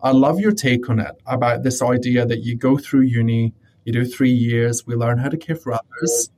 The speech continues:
but we don't learn how to care for ourselves. What do you think is the main missing piece there, or what could we be doing so that we start that ball rolling and that we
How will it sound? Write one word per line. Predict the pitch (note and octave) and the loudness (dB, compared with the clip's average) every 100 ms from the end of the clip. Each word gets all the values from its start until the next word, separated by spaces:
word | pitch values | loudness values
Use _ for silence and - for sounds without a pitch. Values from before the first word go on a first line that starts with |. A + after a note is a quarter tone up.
| _ - - - | _ -20 -8 -4
but | A2+ | -2
we | B2 | 0
don't | A#2 A#2+ D3 - | 0 0 -2 -4
learn | B2 A#2 A#2 A#2 | -4 -2 -2 -2
how | A#2+ | -4
to | A2+ | -6
care | - A2+ A2+ A#2 | -8 -6 -6 -8
for | - A2+ | -12 -10
ourselves. | G#2 - G#2+ - - - - - - _ _ _ _ _ C3 | -10 -10 -10 -12 -14 -10 -8 -8 -12 _ _ _ _ _ -2
What | E3 | 0
do | A3 | 2
you | C#4 | 2
think | - F#3+ F#3 | 2 0 2
is | D3+ - | 0 0
the | C3 | 0
main | B2 B2 B2+ | 2 4 4
missing | B2 A#2+ A2 G#2+ | 4 0 -6 -8
piece | - B2 - | -8 -6 -4
there, | A#2 A#2 | -4 -4
or | A#2 | -2
what | A#2 B2+ | -2 -2
could | - G3+ | 0 0
we | G#3 | 2
be | C3+ | 0
doing | A#2+ A#2+ A#2 A2+ G#2+ - _ _ _ | -2 -2 -2 -2 -6 -16 _ _ _
so | - - B2 A2+ | -10 -2 0 2
that | A2+ A2 _ - A#2+ | 0 -2 _ -12 -4
we | A#2+ A2+ | -2 -2
start | - - A2+ A#2+ | -4 -2 -2 0
that | A2 A#2 | -4 -2
ball | A#2 A#2 | -2 0
rolling | A2+ A#2 A2+ A2 | 0 0 0 -2
and | A2+ | -2
that | G#2+ | -4
we | A#2+ A#2+ A2 | -2 -2 -2